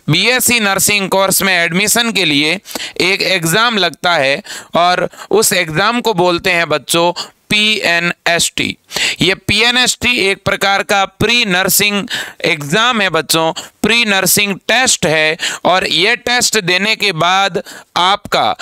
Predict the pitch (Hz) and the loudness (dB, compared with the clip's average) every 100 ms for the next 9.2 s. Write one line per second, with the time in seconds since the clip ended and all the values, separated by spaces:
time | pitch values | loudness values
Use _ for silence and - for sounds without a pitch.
0 | - - 123 165 208 254 254 269 254 - | -12 -4 2 2 2 2 2 0 -2 -2
1 | 202 202 208 190 - 180 165 170 175 185 | 0 2 0 0 0 0 2 2 2 0
2 | - - 147 180 226 226 226 196 170 156 | -6 -4 0 2 2 0 0 0 0 0
3 | 170 160 156 170 - - 170 180 185 202 | -2 0 0 0 -4 -6 -2 0 0 0
4 | 180 160 131 135 143 175 151 110 - - | 0 0 2 0 0 -2 -2 -4 -6 -12
5 | - - 180 202 180 233 214 196 190 226 | -8 -2 0 2 2 0 2 0 0 -2
6 | 254 254 220 202 208 190 202 170 175 190 | -2 -2 0 2 0 0 -2 0 0 0
7 | 190 185 170 165 180 175 180 175 - - | 0 0 0 0 0 0 0 0 -6 -12
8 | - 156 175 180 202 185 135 147 226 220 | -2 -2 0 0 0 0 0 0 0 0
9 | 160 151 | 2 0